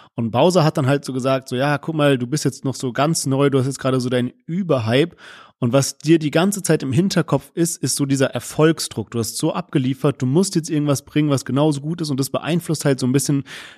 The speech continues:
was du jetzt released. Aber zum Beispiel bei Bowser, der sich jetzt so eine Auszeit genommen hat,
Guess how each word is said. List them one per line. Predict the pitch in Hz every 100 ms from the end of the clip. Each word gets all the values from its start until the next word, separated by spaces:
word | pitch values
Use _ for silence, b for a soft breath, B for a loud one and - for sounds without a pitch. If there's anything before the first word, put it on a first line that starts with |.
| B
was | 113 151
du | -
jetzt | 139 -
released. | 127 120 139 107 -
Aber | 110 117
zum | 131
Beispiel | 135 135
bei | 120 113
Bowser, | 117 170 190 165
der | 139
sich | 131
jetzt | 131
so | 120
eine | 117
Auszeit | 151 190 - 151
genommen | - 147 143
hat, | 147